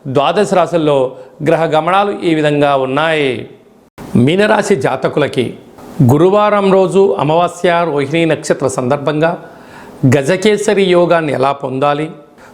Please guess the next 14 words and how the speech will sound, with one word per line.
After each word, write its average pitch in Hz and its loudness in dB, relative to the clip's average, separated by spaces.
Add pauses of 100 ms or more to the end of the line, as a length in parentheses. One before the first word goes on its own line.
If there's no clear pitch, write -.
(140)
తృతీయంలో 226 2
చతుర్గ్రహ 180 0
కూటమి 170 0
యొక్క 160 -2
సంచార 143 -2
స్థితి 139 -4 (480)
యోగాన్ని 151 2
ఎలా 139 0
పొందాలో 117 -2 (460)
ఈ 185 4
వీడియోలో 170 0 (300)
సవివరంగా 196 2
సంపూర్ణంగా 131 -2
తెలుసుకుందాం. 113 -2